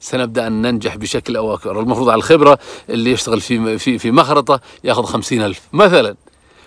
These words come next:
واللي جايب شهادة دي آر وما يفهم شيء، المفروض نعطيه ألفين حتى يكون خبرة. تخيلتوا معي الفكرة؟ إذا نقول الخبرة مهمة جدًا. لو بعد الثانوية بديت تكون خبرة في بناشر، في تلميع، في سيارات، في كذا، في إنتاج، في طاقة شمسية، في ألواح،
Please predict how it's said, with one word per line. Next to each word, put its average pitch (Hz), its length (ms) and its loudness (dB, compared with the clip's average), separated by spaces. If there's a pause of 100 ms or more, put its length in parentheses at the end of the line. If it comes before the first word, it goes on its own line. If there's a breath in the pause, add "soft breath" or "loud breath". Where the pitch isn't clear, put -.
(120)
واللي 170 280 2
جايب 165 240 6
شهادة 156 320 2
دي 175 240 -2
آر 170 380 4 (320 soft breath)
وما 147 280 4
يفهم 185 300 4
شيء، 190 340 2 (260 soft breath)
المفروض 117 220 -4
نعطيه 117 320 -4
ألفين 117 320 0
حتى 113 260 -4
يكون 107 200 -6
خبرة. - 320 -10 (480)
تخيلتوا 147 340 2
معي 143 100 0
الفكرة؟ 170 420 -2 (300 loud breath)
إذا 123 140 2
نقول 120 220 2
الخبرة 123 260 -2
مهمة 117 300 2
جدًا. 113 280 -2
لو 113 120 0
بعد 127 180 4
الثانوية 127 520 2
بديت 120 260 0
تكون 135 260 2
خبرة 123 340 4 (280 loud breath)
في 139 140 2
بناشر، 135 440 4
في 135 100 0
تلميع، 135 420 4
في 123 100 -2
سيارات، 135 540 4
في 151 180 -8
كذا، 147 260 -2
في 143 120 -2
إنتاج، 147 280 2
في 120 120 -4
طاقة 143 200 0
شمسية، 147 380 2
في 135 160 2
ألواح، 151 360 4